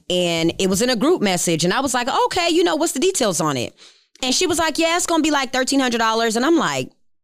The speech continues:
I, I really, really, really wanna participate,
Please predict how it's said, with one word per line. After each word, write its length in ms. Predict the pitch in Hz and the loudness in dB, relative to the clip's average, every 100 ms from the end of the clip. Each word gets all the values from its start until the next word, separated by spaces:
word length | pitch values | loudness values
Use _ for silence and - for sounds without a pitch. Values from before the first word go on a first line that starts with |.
| _ _ _ _ _ _ _ _ _ - | _ _ _ _ _ _ _ _ _ -8
I, 100 | 294 294 277 | -8 -4 -2
I 20 | |
really, 360 | 294 240 320 370 | 0 2 2 2
really, 240 | 320 320 | 2 0
really 240 | 285 285 277 | 0 0 0
wanna 240 | 247 226 | 0 0
participate, 920 | 185 165 - 330 285 220 156 156 - | -2 -4 -2 -2 -2 0 0 0 -2